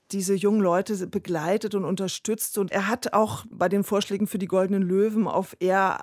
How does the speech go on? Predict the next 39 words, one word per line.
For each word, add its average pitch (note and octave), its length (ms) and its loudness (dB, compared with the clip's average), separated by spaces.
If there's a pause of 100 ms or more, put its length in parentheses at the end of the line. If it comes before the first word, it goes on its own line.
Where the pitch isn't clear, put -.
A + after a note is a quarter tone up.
(160)
nicht G3+ 400 0
so G#3 160 0
Bekanntes G3 560 -2
gesetzt, F#3 460 -4
hat F3 140 -6
eben F3+ 200 -4
den F3 140 -8
Dramaturgen F3 560 -6
Jens F3+ 220 -4
Hilja F#3+ 280 -2
ausgezeichnet E3+ 760 -6
oder E3+ 220 -4
einen F3 220 -6
italienischen F#3 500 -4
Sounddesigner. F#3 920 -2 (640)
Man F#3 100 0
muss G#3 140 2
ja G#3+ 120 2
wissen, G#3+ 200 2
dass G3+ 140 2
anders G3 300 0
als, - 380 0
äh, F#3 340 2
die F#3 140 -2
Filmbiennale G3 680 2
ist F#3 160 -2
die F3+ 60 -8
Theaterbiennale F3+ 720 -2
ja F3 200 2 (100)
das F#3 220 -6
so F#3 180 -6
eine F3 180 -4
kleine F3 380 -2
Stiefschwester F#3 920 -2
unter F#3 280 -2
dem F3 160 -2
Dach E3 200 -4
der F3+ 200 -4
Biennale. F3 640 -2